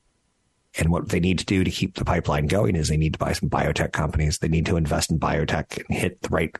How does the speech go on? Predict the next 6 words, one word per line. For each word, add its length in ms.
home 260
run. 240
Pharmaceuticals 760
are 120
using, 440
um, 560